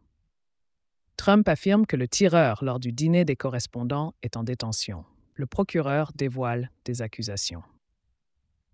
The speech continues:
Taïwan fait preuve de défiance alors qu'une mission diplomatique surmonte un blocus de l'espace aérien.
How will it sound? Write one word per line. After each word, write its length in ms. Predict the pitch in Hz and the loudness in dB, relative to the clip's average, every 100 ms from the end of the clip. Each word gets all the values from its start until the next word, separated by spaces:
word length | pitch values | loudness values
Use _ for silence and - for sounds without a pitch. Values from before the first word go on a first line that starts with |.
| _ - | _ 0
Taïwan 460 | 160 165 190 247 | 2 6 6 6
fait 140 | - 156 | 4 0
preuve 340 | - 180 165 | 4 2 4
de 80 | 143 | -2
défiance 840 | 131 165 - 165 170 233 - - - | 4 2 2 0 0 -2 -4 -10 -4
alors 240 | 147 143 | -2 -2
qu'une 160 | - 156 | -2 0
mission 320 | 156 - 208 | 0 2 2
diplomatique 720 | 180 - 160 151 - 196 - | 0 0 0 0 -2 -4 -4
surmonte 500 | - 143 147 160 - | -4 -2 0 -2 -2
un 80 | 120 | -2
blocus 640 | 113 151 - 175 170 - | 0 0 0 -2 -2 -6
de 80 | - | -6
l'espace 460 | 113 107 - 117 113 | -4 -4 -4 -6 -4
aérien. 440 | 107 104 101 85 | -6 -6 -6 -8